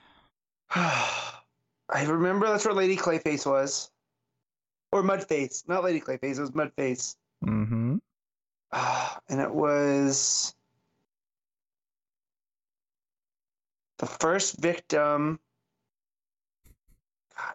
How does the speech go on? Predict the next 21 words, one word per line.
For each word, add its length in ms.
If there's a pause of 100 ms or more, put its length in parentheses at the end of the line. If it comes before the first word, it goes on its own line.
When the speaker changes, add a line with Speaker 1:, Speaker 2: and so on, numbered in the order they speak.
(120)
Speaker 2:
I 40
remember 300
Anarchy 460
showing 400
up 200
too. 380 (1800)
Oh 320
my 140
God. 360 (1400)
I'll 160
just 160
say, 180
like, 240
the, 460
is 60 (2750)
that 120
where 120
that 120
goes 160
with 120
victim? 460